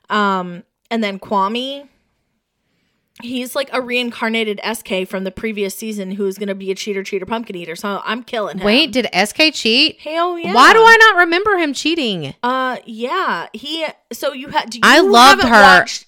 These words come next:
Speaker 2: Oh,
Speaker 1: the
Speaker 2: yeah, I
Speaker 1: After the
Speaker 2: have watched
Speaker 1: Altar?
Speaker 2: all. Oh, yes, I have. I think I did.
Speaker 1: Well, if you watched After the Altar, you would have seen where S K proposed to her again.
Speaker 2: Oh, snap.
Speaker 1: And then they,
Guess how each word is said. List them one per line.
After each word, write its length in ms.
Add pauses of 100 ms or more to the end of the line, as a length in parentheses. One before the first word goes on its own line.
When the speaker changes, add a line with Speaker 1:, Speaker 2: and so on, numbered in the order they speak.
Speaker 2:
Oh, 80
Speaker 1:
the 80
Speaker 2:
yeah, 180
I 120
Speaker 1:
After 120
the 60
Speaker 2:
have 260
watched 240
Speaker 1:
Altar? 100
Speaker 2:
all. 240 (220)
Oh, 20
yes, 240
I 80
have. 280
I 80
think 220
I 80
did. 180
Speaker 1:
Well, 320
if 180
you 140
watched 380
After 240
the 140
Altar, 280
you 160
would 140
have 100
seen 220
where 200
S 180
K 260 (300)
proposed 800
to 200
her 640 (340)
again. 920 (560)
Speaker 2:
Oh, 340
snap. 380
Speaker 1:
And 260
then 520 (260)
they, 340